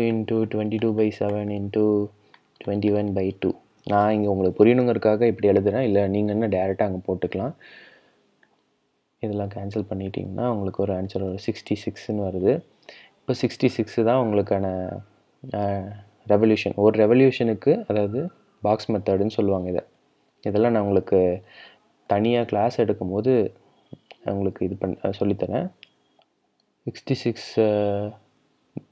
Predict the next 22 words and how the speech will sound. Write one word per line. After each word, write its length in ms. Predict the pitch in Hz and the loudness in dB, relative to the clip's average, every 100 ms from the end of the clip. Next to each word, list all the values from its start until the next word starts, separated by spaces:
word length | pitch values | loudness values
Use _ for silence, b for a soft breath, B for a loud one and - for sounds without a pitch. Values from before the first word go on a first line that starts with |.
| - | 0
centimeter 600 | 127 135 143 135 113 151 180 - | 4 4 4 2 6 6 6 0
is 140 | 113 - | -4 -2
equal 180 | 110 107 | 0 0
to, 60 | 107 | 0
இது 160 | 104 104 | -2 0
சென்டிமீட்டர்ல 580 | 104 104 107 101 92 87 | 0 0 -2 -2 -2 -4
இருக்கு, 200 | 90 - - | -4 -8 -10
சரியா? 420 | - - 92 95 139 - B B B _ | -14 -8 -4 -4 -8 -14 B B B _
ஒரு 200 | 113 113 | 8 8
ரெவல்யூஷன். 520 | 101 104 101 98 92 - b b b b - | 8 6 4 2 -4 -8 b b b b -8
அப்போ 340 | 113 110 113 107 101 101 101 101 _ _ _ _ _ _ _ _ _ _ _ _ _ _ _ _ _ _ _ _ _ | -6 4 6 8 6 4 2 -4 _ _ _ _ _ _ _ _ _ _ _ _ _ _ _ _ _ _ _ _ _
இந்த 260 | 120 123 123 117 113 | 6 8 8 8 6
ஸ்பீட்லயே 800 | - 151 143 135 143 165 147 127 - - | 6 6 8 6 6 6 4 0 -4 0
இந்த 120 | 120 | 4
டைமுக்கு 380 | 113 117 143 135 117 | 6 6 4 2 2
போச்சுன்னா 300 | 117 - 151 | 0 2 0
எவ்வளோ 220 | 139 113 113 104 | 4 4 6 4
ரெவல்யூஷன், 440 | 107 107 - 101 101 | 4 4 2 -2 0
அதாவது 200 | 104 107 | 2 4
எவ்வளோ 220 | 101 117 | 6 6
சென்டிமீட்டர் 560 | 110 101 104 107 95 98 | 4 0 0 -2 -2 -4
போகும், 300 | - 95 143 | 0 2 4